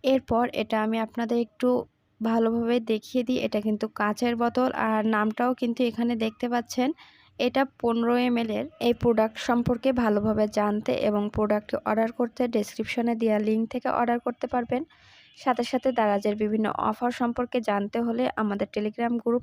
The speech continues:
এবং Facebook গ্রুপ রয়েছে, সেখানে জয়েন থাকবেন। তো এই ভিডিও ডেসক্রিপশনে সেগুলোর লিংক দিয়ে দিব, চাইলে সেখান থেকে জয়েন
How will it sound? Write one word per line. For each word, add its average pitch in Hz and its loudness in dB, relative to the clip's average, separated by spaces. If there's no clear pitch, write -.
এবং 208 0
Facebook 220 -4
গ্রুপ 240 -2
রয়েছে, 247 0
সেখানে 208 -4
জয়েন 202 -2
থাকবেন। 208 -6
তো - -4
এই 247 4
ভিডিও 240 2
ডেসক্রিপশনে 233 -2
সেগুলোর 214 0
লিংক 220 0
দিয়ে 247 2
দিব, 233 -2
চাইলে 208 0
সেখান 208 -2
থেকে 233 -4
জয়েন 202 0